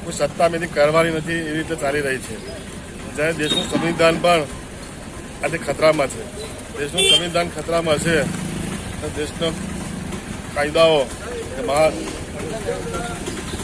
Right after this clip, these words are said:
જે બાબા સાહેબ આંબેડકરે દેશની સંવિધાન ઘણા વર્ષો, ત્રણ વર્ષ સુધી એમને જે કેટલા કામો તૈયાર કરીને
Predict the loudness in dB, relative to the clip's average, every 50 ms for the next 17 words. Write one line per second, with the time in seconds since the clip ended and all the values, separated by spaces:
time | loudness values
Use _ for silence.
0 | -6 -6 -4 0 2 4 4 4 4 4 2 0 0 0 0 0 0 0 2 4
1 | 2 2 2 0 -2 -6 -8 -8 -8 -10 -10 -8 -8 -8 -6 -6 -6 -6 -6 -4
2 | -2 -2 -2 -2 -2 -4 -4 -4 -2 -2 -2 0 4 6 6 6 4 2 -2 -6
3 | -8 -8 -8 -8 -8 -8 -8 -8 -8 -6 -6 -6 -2 2 4 4 6 6 4 4
4 | 2 2 2 0 0 2 2 2 2 2 2 2 2 2 0 -2 0 2 2 2
5 | 2 2 0 0 0 -2 -2 -2 -4 -4 -4 2 4 4 4 6 4 2 4 4
6 | 4 4 4 4 4 2 2 2 2 2 0